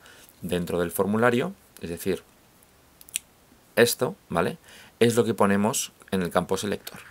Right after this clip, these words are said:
¿vale? O en el campo de, de texto para que respondan. Entonces, muy sencillo. Si tenemos que enseñarlo siempre, marcamos el show always. Si no quiero que se enseñe siempre y quiero vincularlo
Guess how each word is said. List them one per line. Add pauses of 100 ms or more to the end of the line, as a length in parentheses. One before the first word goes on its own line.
(100)
¿vale?
O
en
el
campo
de, (340)
de
texto
para
que (300)
respondan. (200)
Entonces, (340)
muy
sencillo. (440)
Si
tenemos
que (920)
enseñarlo
siempre, (200)
marcamos
el
show
always. (380)
Si
no
quiero (260)
que
se
enseñe
siempre
y
quiero
vincularlo